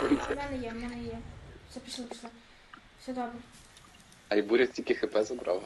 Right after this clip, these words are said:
Speaker 2: Все, можу будуватися. Ой-ой-ой-ой-ой-ой-ой-ой-ой-ой-ой. Все, все, все, не трать, не трать.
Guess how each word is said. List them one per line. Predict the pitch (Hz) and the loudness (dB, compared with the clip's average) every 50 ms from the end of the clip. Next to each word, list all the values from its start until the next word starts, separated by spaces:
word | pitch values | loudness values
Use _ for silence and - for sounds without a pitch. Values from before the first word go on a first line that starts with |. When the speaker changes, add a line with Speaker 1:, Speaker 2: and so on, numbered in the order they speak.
| - | -8
Speaker 2:
Все, | - - 359 320 277 | -4 0 0 2 2
можу | 269 262 254 247 247 | 2 -2 -2 -4 -6
будуватися. | 240 233 233 233 247 277 320 349 330 - - - - - - - - - - - - - - - - - - - - - - - - - - - - - | -8 -10 -10 -8 -8 -8 -10 -10 -14 -18 -18 -20 -20 -20 -20 -20 -20 -20 -20 -20 -20 -20 -20 -20 -20 -20 -20 -18 -14 -14 -12 -12 -12 -12 -12 -14 -10 -6
Ой-ой-ой-ой-ой-ой-ой-ой-ой-ой-ой. | 311 294 285 311 311 330 339 339 339 370 339 349 392 381 370 415 415 415 403 415 466 466 392 - - 415 453 381 370 427 415 - 440 494 427 415 466 427 - 440 440 415 - - - - | -2 2 2 4 8 10 10 10 12 10 12 12 12 12 12 12 12 12 12 12 12 12 12 12 12 12 12 12 12 12 12 12 12 12 12 12 12 12 12 12 10 8 6 4 -2 -4
Все, | - 359 | -4 -4
все, | 339 - 339 | -2 -2 -4
все, | - - 294 | -4 -4 -4
не | 285 277 | -6 -6
трать, | 277 277 277 269 262 262 269 - - - - - - | -4 -2 -2 0 0 -2 -4 -8 -14 -20 -20 -12 -12
не | 254 | -10
трать. | 254 247 254 262 262 | -8 -4 -4 -4 -4